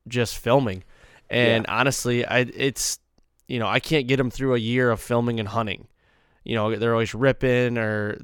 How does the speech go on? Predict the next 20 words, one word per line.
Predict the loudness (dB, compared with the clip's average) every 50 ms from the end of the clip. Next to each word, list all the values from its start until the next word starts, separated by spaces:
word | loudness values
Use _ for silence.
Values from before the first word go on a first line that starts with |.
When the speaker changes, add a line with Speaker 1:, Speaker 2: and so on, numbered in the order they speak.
| -14 -10
Speaker 1:
you | -6 -4 -2
know, | -2 0 0 0 0
they're, | -2 -2 -2 -2 -4 -8 -10 -14 -20 -20 -20 -20 -20 -20 -20 -20 -20 -20 -20 _ _ _ _ -20 -20 _ _ _ -14
the | -4 0 0 0 0 0
zippers | 0 0 0 0 2 0 0 0 0
are | -2
breaking | 0 2 2 2 2 0 -2 -2
or | -2 0
something. | 0 -2 -2 0 -2 -4 -2
So | 2 2 4 4
this | 4 4 4 2 2
year, | 2 2 2 2 0 0
I'm | 0 0 2 2
actually, | 2 0 0 -2 -4 -4 -2 0 0 0 0 -2 -2 -4 -6 -6
I | -6 -4
think | -2 -2 0 2 2
I'm | 2 2
gonna | 2 2 2
go | 2 2 2
Kifaru. | 2 -2 -4 -2 0 2 4 4 4 2 0 -4 -8 -12